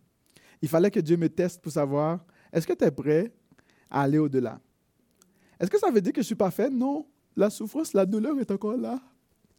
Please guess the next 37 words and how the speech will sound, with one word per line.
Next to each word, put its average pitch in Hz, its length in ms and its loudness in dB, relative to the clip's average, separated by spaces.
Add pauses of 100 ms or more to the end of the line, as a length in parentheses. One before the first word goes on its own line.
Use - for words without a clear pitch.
(1000)
Ça 269 200 -4
fait 240 160 2
mal. 220 440 -2 (720)
Mais 196 360 4
vaut 156 320 0
mieux 202 220 4
laisser 175 300 0
Dieu 156 400 -2 (380)
agir 135 500 -4 (520)
que 180 100 2
nous-mêmes 165 500 2
faire 139 200 -2
notre 131 160 -6
propre 117 180 -6
justice. - 460 -14 (680)
Ce - 200 -2
ne 196 100 2
sera 180 260 -2
pas 156 140 -4
facile. 135 380 -4
Ce, 175 140 -6
ce, 339 180 -2
ce - 160 -4
que 262 180 -2
je 190 100 2
vous 151 200 -2
partage 180 520 0 (240)
ce - 160 -6
matin, 156 320 -2
mes 151 120 -4
frères 143 200 -4
et 123 80 -4
sœurs, 127 320 -6 (420)
ce - 200 -6
n'est 139 220 -2
pas 135 180 -6
facile. - 400 -12